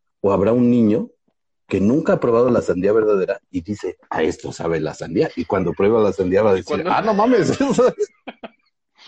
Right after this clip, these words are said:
Speaker 2: Esto no es sandía. <laughs> A mí no me vengan con mamadas.
Speaker 1: Estaría cabrón, güey. O sea, es,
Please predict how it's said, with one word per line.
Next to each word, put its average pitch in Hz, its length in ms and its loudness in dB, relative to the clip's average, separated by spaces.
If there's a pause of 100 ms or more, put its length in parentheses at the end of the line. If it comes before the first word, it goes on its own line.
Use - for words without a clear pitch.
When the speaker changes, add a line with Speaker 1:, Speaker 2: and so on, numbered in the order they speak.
(220)
Speaker 2:
Esto 285 320 -4
no 233 140 -6
es 220 80 -8
sandía. 156 520 -10
<laughs> - 800 -2
A 220 80 -6 (120)
mí 320 100 -6
no 262 140 -6
me 196 120 -6
vengan 202 440 -8
con 151 180 -12
mamadas. 151 680 -8
Speaker 1:
Estaría 113 500 0
cabrón, 113 500 2
güey. 95 160 -2 (440)
O 101 100 -2
sea, - 420 -2
es, 117 340 -4